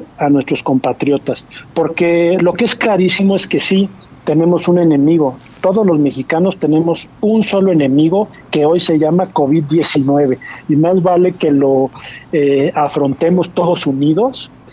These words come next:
que, que con divisiones, porque, eh, dividir y vencerás en este sentido, pues puede ser, eh, muy, muy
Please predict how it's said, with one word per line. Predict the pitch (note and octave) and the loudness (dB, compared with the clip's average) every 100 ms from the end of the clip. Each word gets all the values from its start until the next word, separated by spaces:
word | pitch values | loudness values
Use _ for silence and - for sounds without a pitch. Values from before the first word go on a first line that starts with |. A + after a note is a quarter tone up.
| - - - | -20 -20 -6
que, | D3 C3 C3 B2+ B2+ C#3 - - | -2 0 2 0 0 -2 -8 -6
que | D#3 - | -4 -2
con | C#3+ C3+ | 0 0
divisiones, | C3 C#3 - A#3 G#3 B2+ | 0 0 0 2 0 -2
porque, | - D3 - C#3+ B2+ B2+ B2 - - - - - | -6 -8 -4 -2 0 0 0 -4 -18 -16 -16 -6
eh, | D3 C#3 C3 | 0 0 2
dividir | D#3 F3+ G3+ | 0 2 2
y | G#3+ | 2
vencerás | E3+ D3 C#3+ D3 D3+ E3 G#3+ - - - - - - - - - - | 2 2 0 0 0 0 -2 -6 -18 -20 -20 -20 -20 -20 -20 -18 -4
en | C#3 D#3 | 0 0
este | D#3 F#3 | 0 -2
sentido, | - C3+ D3 E3 | -2 -2 0 0
pues | D3+ C3+ | -2 -4
puede | D3+ D3+ | -2 0
ser, | C#3+ D#3 D#3 D#3 - - - - | 0 0 0 -2 -8 -18 -20 -6
eh, | D#3+ C3+ B2+ B2 B2+ - | 0 0 2 0 -2 -2
muy, | C#3+ D3+ E3+ F#3 E3 | 0 2 2 4 2
muy | C#3+ C#3+ D#3 D#3+ D3+ | 2 2 2 2 2